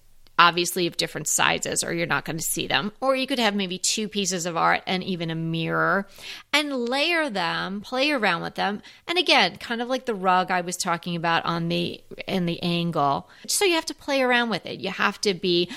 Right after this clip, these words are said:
a little creative and artistic with it and the way you're presenting it. But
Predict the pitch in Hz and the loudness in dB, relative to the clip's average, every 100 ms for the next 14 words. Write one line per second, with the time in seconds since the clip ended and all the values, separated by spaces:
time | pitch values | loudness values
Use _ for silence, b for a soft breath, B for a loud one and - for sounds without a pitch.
0 | B B 180 170 - 185 175 175 175 165 | B B 0 0 0 0 2 4 2 0
1 | 175 180 170 - 247 - 208 - 175 - | -2 -2 -2 0 0 2 0 2 0 0
2 | 160 - 185 175 175 170 165 160 - 175 | -2 -4 -4 -2 2 2 2 -2 -2 0
3 | 190 202 180 156 - 170 | 2 2 0 -2 2 2